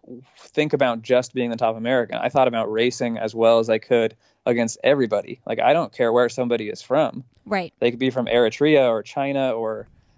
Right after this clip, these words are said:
Speaker 1: Japan or from Australia or from Kenya or from Ethiopia or from Uganda. Um, if you're on the start line, that kind of stuff doesn't really matter. And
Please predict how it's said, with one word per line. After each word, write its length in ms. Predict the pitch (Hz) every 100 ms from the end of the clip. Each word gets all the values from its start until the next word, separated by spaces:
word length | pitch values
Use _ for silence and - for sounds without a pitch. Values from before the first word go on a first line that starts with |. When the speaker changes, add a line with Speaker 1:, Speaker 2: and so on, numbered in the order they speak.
| _ _
Speaker 1:
Japan 480 | - - 143 139 127
or 120 | 110
from 160 | 107 110
Australia 600 | 104 - 143 139 127 120 117
or 140 | 107
from 220 | 110 123 107
Kenya 340 | - 143 131
or 120 | 117
from 140 | 110 120
Ethiopia 720 | 117 113 143 147 113 110 113
or 120 | - 113
from 140 | 127
Uganda. 560 | 123 123 139 113 - 117 _ _ -
Um, 460 | 127 117 110 110 113 _ _ _ _ _ _ _ _ _ _ _ _
if 140 | - 127
you're 180 | 156
on 80 | 160
the 80 | 131
start 260 | - 143 135
line, 380 | 123 117 117 117 _ _
that 200 | - 147
kind 120 | - 151
of 60 |
stuff 240 | - 131 120
doesn't 320 | 131 127 127 123
really 260 | 120 120
matter. 540 | 113 117 120 113 113 117 _ _ _ _ _ -
And 500 | 117 113 107 107